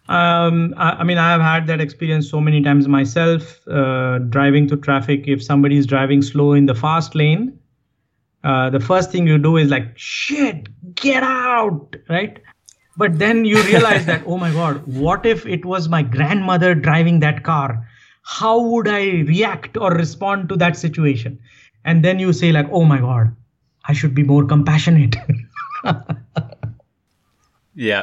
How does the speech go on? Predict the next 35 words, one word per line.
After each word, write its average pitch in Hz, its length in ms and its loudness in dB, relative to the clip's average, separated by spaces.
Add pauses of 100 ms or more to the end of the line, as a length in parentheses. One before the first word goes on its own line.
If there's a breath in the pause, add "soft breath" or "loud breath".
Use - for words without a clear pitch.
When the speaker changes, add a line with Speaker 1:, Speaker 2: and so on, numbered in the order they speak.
Speaker 2:
or, 180 280 2
or 147 200 4
I 147 140 0
had 156 180 -2
as 113 160 -2
well, 135 240 0
where 110 260 0
I 117 180 -2
have 123 440 -4
been, 107 320 -4
you 123 100 -6
know, 107 400 -4
ra-, 113 480 -4
flinging 139 440 -2
my 120 100 0
arms 131 280 0
around 123 320 0
and 117 80 -2
all 127 160 2
angry. 127 500 -2 (280 loud breath)
And 120 100 -4
as 131 140 -2
I 131 80 2
pass 135 380 -4
a 131 40 -10
person, 117 300 -4
I 110 60 -2
realize 131 380 0
they 123 120 0
don't 147 220 -2
even 127 340 -2
realize 120 480 2
they 110 140 -2
did 143 200 0
it. 104 220 -4